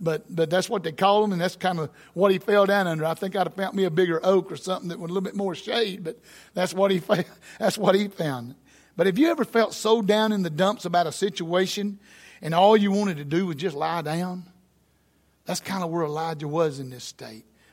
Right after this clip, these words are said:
Man, he just wanted to lie down. Nothing's going right. You just feel as if life's fruitless and useless. And you just want to be, want it to be all over with. And this is where Elijah was in his life. A man that had seen so much power.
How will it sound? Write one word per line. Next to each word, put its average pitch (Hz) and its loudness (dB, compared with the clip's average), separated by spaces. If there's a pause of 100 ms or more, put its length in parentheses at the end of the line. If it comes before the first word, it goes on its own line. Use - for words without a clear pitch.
Man, 196 0
he 214 2
just 208 -2
wanted 170 -4
to 147 -2
lie 170 4
down. 156 -4 (380)
Nothing's 190 2
going 160 -2
right. 143 -6 (460)
You 196 0
just 226 4
feel 220 6
as 190 0
if 202 2
life's 196 4 (160)
fruitless 220 2
and 156 -4
useless. 175 -2 (480)
And 170 0
you 226 4
just 220 2
want 214 0
to 175 -6
be, 196 -2 (300)
want 202 -2
it 160 -12
to 160 -6
be 196 4
all 202 6
over 208 8
with. 131 -4 (1300)
And 135 -10
this 196 4
is 165 -6
where 175 -2
Elijah 151 -4
was 127 -8
in 123 -16
his 113 -18
life. 110 -20 (1400)
A - -12
man 185 0
that 156 -6
had 147 -12
seen 170 -8
so - -4
much 208 -6
power. 143 -6